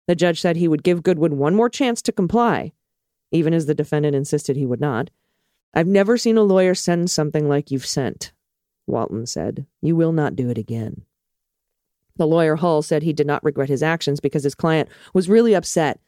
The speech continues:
about the possibility of going back to jail. Boo fucking who. And rising out of the insurrection and the near miss we had, where the D O J could have called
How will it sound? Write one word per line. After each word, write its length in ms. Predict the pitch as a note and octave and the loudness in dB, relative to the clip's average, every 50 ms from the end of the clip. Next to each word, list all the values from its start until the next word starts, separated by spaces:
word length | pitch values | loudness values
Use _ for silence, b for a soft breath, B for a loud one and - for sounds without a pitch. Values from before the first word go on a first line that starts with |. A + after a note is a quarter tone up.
| _ _ _ _ _ _ - | _ _ _ _ _ _ -2
about 180 | E3+ F3 E3 - | 0 0 0 0
the 60 | D#3 | -4
possibility 640 | - E3 E3 D#3 - - D3 D#3 D3+ D3 D3 C3+ C3 | -4 -2 -2 -2 -2 -2 0 2 2 2 2 2 0
of 140 | C3 C3+ | -2 -2
going 260 | - D3+ C#3+ C#3 C#3+ C3+ | -2 -2 -2 -2 -2 -2
back 240 | C#3+ C#3 C3 C3 | -2 -4 -4 -4
to 100 | - - | -8 -12
jail. 480 | - - - C#3 B2+ A#2+ A#2+ A2+ A2+ A#2 _ _ _ _ _ _ _ | -10 -6 -6 -6 -4 -4 -6 -8 -10 -12 _ _ _ _ _ _ _
Boo 160 | - C#3+ C3+ | -2 -2 -2
fucking 400 | C#3+ - C3 C#3 - - B2+ A#2+ | -2 -4 -6 -6 -6 -6 -8 -8
who. 280 | A#2+ B2 B2+ A#2 G2 - - _ _ _ _ _ _ _ _ _ _ _ _ _ - | -8 -8 -10 -10 -10 -12 -16 _ _ _ _ _ _ _ _ _ _ _ _ _ -2
And 120 | E3+ F3 | 0 0
rising 460 | F3+ F3+ F#3 G3 F#3+ F#3+ F#3+ F#3+ - | 2 2 2 2 2 2 0 0 0
out 380 | - E3 D#3 D3+ D3+ - - - _ - | 0 0 0 0 0 -2 -4 -10 _ -4
of 140 | E3 E3 D#3+ | -4 -2 0
the 160 | D#3+ D#3 - | -2 0 0
insurrection 760 | D#3 D#3 D3+ - D#3+ D3+ C#3+ C#3+ - - E3 E3 F3 F#3+ - _ _ _ _ _ | -2 -2 -2 -2 -2 -2 -2 -2 -2 -2 -2 -2 -2 -2 -4 _ _ _ _ _
and 240 | - F#3+ G3+ G#3+ G#3 | 0 2 4 4 4
the 60 | G3+ | 4
near 240 | G3+ G3 G3 G3+ G3 | 4 4 4 4 4
miss 340 | F#3+ F3 F#3 G3 G3 - - | 4 4 2 2 2 0 0
we 140 | F3 D#3+ | 0 2
had, 400 | D#3+ E3+ D3 C#3 C#3+ E3+ G3 A3 - _ _ - - - _ _ | 2 2 0 0 0 0 -2 -2 -6 _ _ -20 -20 -20 _ _
where 140 | - D#3+ E3+ | -2 0 0
the 80 | E3+ D#3 | 2 2
D 160 | E3 E3 D#3+ | 2 2 2
O 80 | D#3 D3+ | 2 2
J 180 | D3 E3 D#3+ | 2 0 0
could 240 | D#3+ - - A3 G3+ | 0 0 0 2 2
have 140 | A#3 F#3 - | 2 2 0
called 400 | - - D3 C3+ C3+ D3 D#3 | -2 -2 0 0 0 0 -2